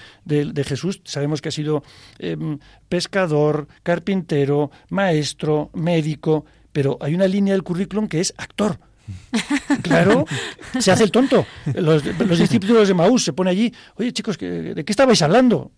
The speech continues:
Speaker 2: No
Speaker 1: Sí, lo
Speaker 2: sé.
Speaker 1: sabe perfectamente. "Ah, pero ¿cómo no te has enterado?". "Ah, no, ni idea, ni idea". "Joder, hace, hace de tonto, qué bueno". Y, y, y está disfrazado hasta el punto de que no le reconocen, ¿no? Y, y, y luego, cuando yo, me, me, me encanta recordar que dice, "Le dejaron de ver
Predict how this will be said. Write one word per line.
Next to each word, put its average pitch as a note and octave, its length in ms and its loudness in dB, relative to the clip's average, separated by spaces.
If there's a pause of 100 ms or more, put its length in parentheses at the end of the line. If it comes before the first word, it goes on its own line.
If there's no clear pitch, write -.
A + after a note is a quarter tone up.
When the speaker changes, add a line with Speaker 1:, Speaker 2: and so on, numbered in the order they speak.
(120)
Speaker 2:
No F#3+ 120 -10
Speaker 1:
Sí, F#3+ 180 -8
lo G3 80 -6
Speaker 2:
sé. G3+ 100 -4
Speaker 1:
sabe E3+ 140 -4
perfectamente. F3+ 540 -4 (420)
"Ah, - 140 -8
pero D3+ 140 -4
¿cómo E3+ 160 -4
no G#3 80 0
te G3 80 -2
has - 80 -2
enterado?". G#3+ 360 0
"Ah, G3+ 100 -4
no, G#3 160 -2
ni G#3+ 100 2
idea, A#3 280 -2
ni A3 80 -4
idea". G#3 260 0 (220)
"Joder, - 360 -8
hace, - 220 -12
hace G#3+ 200 -6
de C#3 100 -2
tonto, A3+ 320 -4
qué G3+ 80 -8
bueno". G#3 320 0 (460)
Y, - 100 -6
y, F#3 560 -6
y F#3 40 -6
está - 140 -2
disfrazado A#3 560 0
hasta D3+ 180 -8
el C3 40 -8
punto F#3+ 220 -2
de A#3+ 40 -6
que E3+ 120 -2
no F3 140 0
le A#3+ 100 0
reconocen, F#3+ 640 -4 (220)
¿no? A3 220 -4 (540)
Y, D#3+ 420 -4
y, A#2+ 240 -10
y - 20 -4
luego, G3+ 320 0 (600)
cuando D3 260 -2
yo, C3+ 180 -6 (180)
me, D#3 120 -6
me, C#3 180 -6
me C#3 220 -4
encanta F3 340 -2
recordar E3 360 0
que D#3+ 100 -8
dice, D3+ 360 -6
"Le C3+ 100 -4
dejaron F3+ 380 0
de E3+ 80 4
ver G3+ 180 2